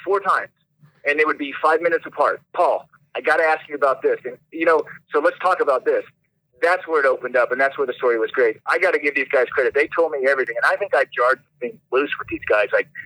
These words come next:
"Do you, I don't remember that, Matt, but thanks for reminding me." Those were the kinds of conversations we had and everything like that, too. So that's how it opened up,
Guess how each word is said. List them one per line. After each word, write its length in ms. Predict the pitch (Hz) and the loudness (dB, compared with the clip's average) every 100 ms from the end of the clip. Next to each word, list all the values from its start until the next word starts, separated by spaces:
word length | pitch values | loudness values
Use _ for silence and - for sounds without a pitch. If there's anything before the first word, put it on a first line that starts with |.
| - _ _ | -20 _ _
"Do 60 | 131 | 0
you, 300 | 156 135 139 | 0 -2 -4
I 60 | 147 | -4
don't 220 | 147 175 | 0 0
remember 320 | 180 180 190 165 | 2 0 0 2
that, 180 | 120 104 | 0 0
Matt, 220 | 113 113 | 0 0
but 120 | 123 | 0
thanks 200 | 147 147 | 0 0
for 100 | 143 | 0
reminding 440 | 135 127 131 107 98 | 0 0 -2 -2 -10
me." 100 | 101 | 0
Those 180 | 156 147 | 0 2
were 60 | |
the 80 | 143 | -2
kinds 260 | 135 135 123 | 0 -2 -2
of 100 | 104 | -2
conversations 520 | 131 113 - 117 - - | 0 0 -2 -2 -4 -14
we 120 | 104 | -4
had 240 | 117 107 | 0 0
and 120 | 92 92 | 0 -4
everything 180 | - 107 | -8 -4
like 180 | 98 | -2
that, 220 | 104 98 - | 0 -2 0
too. 160 | 131 - | -2 0
So 160 | 151 - - - - | 0 0 -6 -6 -4
that's 200 | 226 226 | 0 0
how 140 | 170 | 2
it 60 | 143 | 0
opened 280 | 127 117 110 | -2 -4 -2
up, 200 | 110 | -2